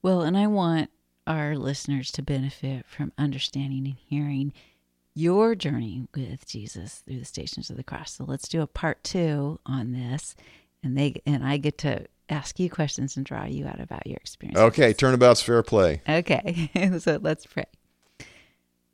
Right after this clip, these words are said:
Speaker 1: Jesus, how grateful we are that you love us each individually in our uniqueness, and you journey with us at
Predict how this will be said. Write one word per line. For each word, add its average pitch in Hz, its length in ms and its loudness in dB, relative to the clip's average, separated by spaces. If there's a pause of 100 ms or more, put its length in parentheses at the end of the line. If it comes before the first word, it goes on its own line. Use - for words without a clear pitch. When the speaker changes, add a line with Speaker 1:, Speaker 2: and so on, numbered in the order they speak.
(260)
Speaker 1:
Jesus, 180 420 2
how 170 120 0
grateful 139 440 -4
we 135 160 -6
are 110 360 -8 (320)
that - 200 -6
you 170 540 0 (180)
love 143 320 -2
us 151 280 -2
each 123 400 -10
individually 147 840 -2
in - 220 -4
our 214 200 -4
uniqueness, - 960 -6 (140)
and 190 380 0 (400)
you 208 140 4
journey 202 440 6
with 190 260 2
us - 360 -10
at - 120 -4